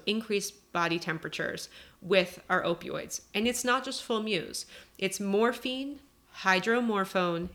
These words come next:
and buprenorphine. And from our pre-, previous podcast, remember that buprenorphine is a partial mu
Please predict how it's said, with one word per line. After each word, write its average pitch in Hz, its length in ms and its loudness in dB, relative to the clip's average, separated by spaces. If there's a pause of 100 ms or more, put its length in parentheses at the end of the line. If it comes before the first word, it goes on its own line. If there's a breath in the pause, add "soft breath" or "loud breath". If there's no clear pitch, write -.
(120)
and 175 240 -2
buprenorphine. 180 880 0 (480 soft breath)
And 175 260 0
from 185 420 2
our 180 120 0
pre-, 220 380 0 (160)
previous 214 360 0 (200)
podcast, 170 540 -2
remember 175 200 0
that - 180 -2
buprenorphine 196 640 -2
is - 140 -8
a 147 80 -4 (120)
partial 196 760 -2
mu 165 240 -4